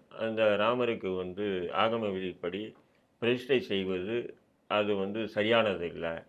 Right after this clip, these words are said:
அதனால நாங்க போகல, இது அரசியலுக்காக நடத்தப்படக்கூடிய நாடகம் அப்படின்னு காங்கிரஸ் சொல்றாங்க. அதுபோல அரசியல் கட்சிகள் எல்லாம் அப்படிதான்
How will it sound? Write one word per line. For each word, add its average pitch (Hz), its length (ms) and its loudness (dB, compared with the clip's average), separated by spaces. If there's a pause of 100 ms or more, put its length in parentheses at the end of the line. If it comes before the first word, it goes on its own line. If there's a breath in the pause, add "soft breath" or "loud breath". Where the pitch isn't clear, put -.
அதனால 131 600 2
நாங்க 123 260 0
போகல, 90 600 0
இது 101 180 0
அரசியலுக்காக 120 680 0
நடத்தப்படக்கூடிய 98 720 -4
நாடகம் 87 640 -4 (360)
அப்படின்னு 110 360 0
காங்கிரஸ் 95 460 0
சொல்றாங்க. 76 340 -12
அதுபோல 135 480 -2
அரசியல் 127 420 -4
கட்சிகள் 120 360 -4
எல்லாம் 117 220 -4
அப்படிதான் 110 360 -4